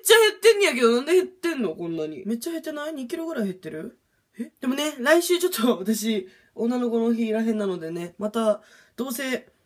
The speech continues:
八十ぐらいに戻るんでしょうけれども。なんか、でも、七号食ダイエットは、効果がありますね。本当に。検証結果。あの、七号食は痩せる。でも辛い。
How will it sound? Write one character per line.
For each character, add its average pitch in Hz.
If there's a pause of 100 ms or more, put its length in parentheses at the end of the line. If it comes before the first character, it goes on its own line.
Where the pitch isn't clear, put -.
(120)
八 247
十 302
ぐ 294
ら 277
い -
に 214
戻 208
る 233
ん 190
で 185
し 185
ょ 233
う 220
け 220
れ 190
ど 175
も。 156
な 349
ん 381
か、 220
で 320
も、 320
七 285
号 427
食 415
ダ 427
イ -
エ 370
ッ 381
ト 196
は、 165 (460)
効 453
果 370
が 226
あ 311
り 330
ま 370
す 247
ね。 240
本 311
当 302
に。 277
検 311
証 320
結 262
果。 190 (640)
あ 226
の、 220 (100)
七 381
号 453
食 247
は 247
痩 208
せ 269
る。 240 (100)
で 302
も 220
辛 220
い。 -